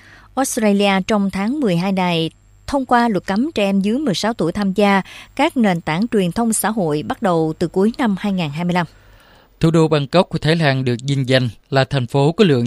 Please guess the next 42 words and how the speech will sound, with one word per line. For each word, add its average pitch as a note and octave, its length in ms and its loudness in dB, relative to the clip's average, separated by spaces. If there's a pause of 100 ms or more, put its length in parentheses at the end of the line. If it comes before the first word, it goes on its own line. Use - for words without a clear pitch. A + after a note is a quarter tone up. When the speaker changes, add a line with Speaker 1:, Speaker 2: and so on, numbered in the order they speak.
Speaker 2:
du C3+ 100 0
khách D#3 160 -2
quốc E3+ 160 -4
tế C#3+ 180 4
lớn C3+ 240 0
nhất E3 160 0
thế D#3 140 -2
giới C#3 300 2 (120)
năm D3+ 140 2
hai C#3+ 120 0
ngàn B2 280 -2
không B2+ 160 -4
trăm B2+ 160 -2
hai B2 140 -6
mươi B2+ 120 -6
bốn. C3 280 0 (440)
Đây F#3 120 2
là D#3+ 120 4
bảng B2+ 220 2
xếp G#3+ 160 -2
hạng A#2+ 420 -2
do B2+ 180 4
Euromonitor B2+ 1040 0 (100)
International, B2+ 800 -2 (340)
một D3 100 2
công E3 180 0
ty D#3+ 220 2 (100)
chuyên D#3+ 260 2
về A#2+ 220 4
phân C3+ 200 -2
tích G3 260 0
dữ C3+ 140 2
liệu C3 320 2
và B2 80 0
nghiên B2+ 200 -2
cứu C#3 180 2
thị C#3+ 160 -2
trường, A#2 260 0 (100)
đưa C3+ 160 0
ra B2+ 140 0
mới B2 140 0
đây. C3 180 0